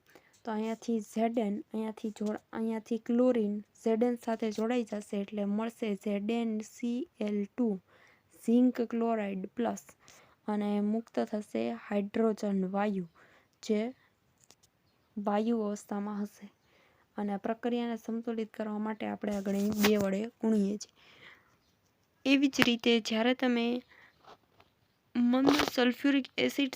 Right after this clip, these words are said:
સાથે પ્રક્રિયા કરો, તો તમને મળે ઝિંક સલ્ફેટ અને હાઇડ્રોજન વાયુ મુક્ત થાય. તો આ હાઇડ્રોજન વાયુ છે, એ જ્યારે ધાતુ એસિડ સાથે પ્રક્રિયા કરે, ત્યારે મુક્ત થશે. તો આ પ્રવૃત્તિને અંતે,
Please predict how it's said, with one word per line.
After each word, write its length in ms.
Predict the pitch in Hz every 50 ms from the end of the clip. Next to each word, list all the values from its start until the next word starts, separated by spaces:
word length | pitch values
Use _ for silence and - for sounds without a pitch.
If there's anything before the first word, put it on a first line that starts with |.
| - -
સાથે 240 | 262 254 240 247
પ્રક્રિયા 460 | 240 - - 233 - - 247 240 233 233
કરો, 260 | - 254 247 233 214
તો 140 | - 220 202
તમને 340 | - 220 220 233 240 240
મળે 280 | 233 220 214 214 214 202
ઝિંક 460 | 196 - - 220 226 240 247 247 -
સલ્ફેટ 720 | 240 - - - 262 262 269 254 - - 208 196 196 - 214
અને 220 | 208 208 220 220
હાઇડ્રોજન 640 | 202 202 202 208 208 - 233 220 226 226 208 202
વાયુ 280 | 202 196 190 190 214 220
મુક્ત 360 | 214 208 226 220 - - -
થાય. 480 | 208 - - - - - - - - - - - - - - - - - - - - - - -
તો 280 | 220 208 208 214 226 - -
આ 160 | - 220 214
હાઇડ્રોજન 680 | 202 - 208 214 220 214 - 254 262 247 - 269 269 254
વાયુ 400 | 226 226 214 208 220 220 240 233
છે, 280 | 220 - - - 226 233 - - - 214 214
એ 120 | 214 214 214 - - - - - - - - - - - -
જ્યારે 360 | - 208 208 208 214 214 208 - -
ધાતુ 440 | 196 202 202 - - 247 240 233
એસિડ 300 | 226 220 214 - 247 233 - - - -
સાથે 580 | 226 214 208 - - 220 214 220 220 214 214 220
પ્રક્રિયા 560 | - - - 214 - - 233 220 220 214 214
કરે, 240 | - 240 240 220 202
ત્યારે 440 | - - 202 196 202 208 233 254
મુક્ત 500 | 262 240 220 214 220 220 - _ _ -
થશે. 400 | 214 208 - 214 214 - - 208 202 - - - - - - - - - - - _ _ _ _ _ _ _ - - - - - - -
તો 100 | 220 220
આ 100 | 214 208
પ્રવૃત્તિને 720 | - - 226 233 233 240 247 262 - - 262 254 254 247
અંતે, 560 | 233 226 226 233 233 - 240 226 233 - -